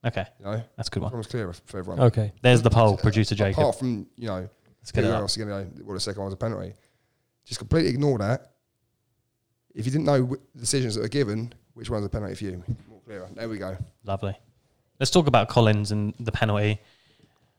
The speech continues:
Speaker 1: Um,
Speaker 3: Mm.
Speaker 1: with, with James Collins and penalties, I've never been, like, one hundred percent, like, you know, when Harry Kane takes one for England and you're like,
Speaker 2: Yeah, yeah.
Speaker 1: "He's not
Speaker 2: No,
Speaker 1: missing
Speaker 2: I
Speaker 1: this."
Speaker 2: get ya.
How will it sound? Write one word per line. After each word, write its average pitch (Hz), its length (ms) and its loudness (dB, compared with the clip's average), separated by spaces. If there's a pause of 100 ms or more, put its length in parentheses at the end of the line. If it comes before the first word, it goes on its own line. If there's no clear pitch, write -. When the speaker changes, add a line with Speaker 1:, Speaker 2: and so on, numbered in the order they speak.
Speaker 1:
Um, 147 760 2 (220)
Speaker 3:
Mm. 113 380 6 (520)
Speaker 1:
with, 214 380 6
with 233 220 8
James 233 280 8
Collins 175 300 8
and 131 80 0
penalties, 113 440 6 (140)
I've 151 340 10
never 165 340 6
been, 147 420 6
like, 123 300 6
one 120 200 6
hundred 131 400 2
percent, 123 380 2 (340)
like, 120 220 2
you 160 80 2
know, 175 260 6 (440)
when 139 140 6
Harry 139 280 8
Kane 120 280 6
takes 117 220 6
one 127 100 8
for 123 160 6
England 107 320 6
and 104 80 4
you're 113 140 10
like, 104 160 8
Speaker 2:
Yeah, 180 120 6
yeah. 131 200 2
Speaker 1:
"He's 147 160 6
not 104 80 4
Speaker 2:
No, 110 100 8
Speaker 1:
missing 135 200 6
Speaker 2:
I 127 80 4
Speaker 1:
this." 113 100 0
Speaker 2:
get 110 140 0
ya. 92 160 -4